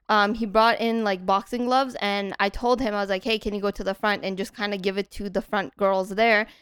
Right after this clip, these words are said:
and just be like, 'Hold it for Lola'?" And he went up there and he said that, but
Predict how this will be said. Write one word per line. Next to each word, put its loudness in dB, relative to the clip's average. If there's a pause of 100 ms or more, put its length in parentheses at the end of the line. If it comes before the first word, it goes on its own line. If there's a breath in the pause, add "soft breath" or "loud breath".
(120)
and -8
just -6
be 2
like, 6
'Hold -2
it 2
for 0
Lola'?" 6 (400)
And 2
he 4
went 4
up 4
there 6
and -2
he -2
said 2
that, 2
but 2